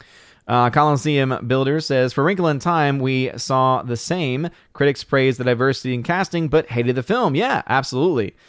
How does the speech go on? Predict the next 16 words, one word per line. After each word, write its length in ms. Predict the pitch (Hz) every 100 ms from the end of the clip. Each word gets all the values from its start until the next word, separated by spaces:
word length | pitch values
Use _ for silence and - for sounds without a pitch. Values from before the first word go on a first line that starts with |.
| _ _ -
Uh, 240 | 127 131
which 160 | 151 156
was 100 | 160
also 260 | 208 226
interesting 340 | 226 262 262 202
because 460 | - 185 170 156 -
it 220 | 170 -
featured 500 | - 180 165 185 170 156
a 100 | 151
Hollywood 640 | 117 156 175 170 165 120
darling, 560 | 123 254 139 - - _ _ _ -
right? 260 | 110 120
That 160 | 120 170
was 100 | 151
the 80 | 156
other 300 | 170 139